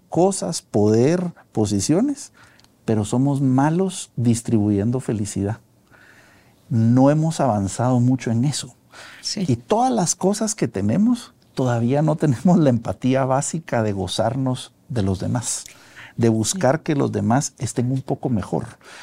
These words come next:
Speaker 1: y de ver más allá de, de esta situación.
Speaker 2: ¿Cómo ves que nos afecta, Julio, el que estamos en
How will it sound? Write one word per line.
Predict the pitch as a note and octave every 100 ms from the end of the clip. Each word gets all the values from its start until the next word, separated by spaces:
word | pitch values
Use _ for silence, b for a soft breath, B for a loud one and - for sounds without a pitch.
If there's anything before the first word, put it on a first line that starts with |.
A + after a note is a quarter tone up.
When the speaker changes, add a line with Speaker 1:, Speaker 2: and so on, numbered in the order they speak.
| B B B
Speaker 1:
y | C#3+ B2+
de | A2+
ver | G#2 A2+
más | C3 C3+ D#3
allá | F3 C3 G#2+ G3
de, | D#4 - - _ _ _ -
de | D3 A#2 G#2 A#2+
esta | - C#3+
situación. | - A2 E2+ - D4 G#2+ - _ _ B B B
Speaker 2:
¿Cómo | G3 B3+
ves | C#4 C#4
que | C#4+
nos | C4+ A#3+
afecta, | F3+ - G3 -
Julio, | A3+ A3 G#3+ A3 A3+ -
el | E3
que | D3+
estamos | - F3 F#3 G3+ -
en | E3 D3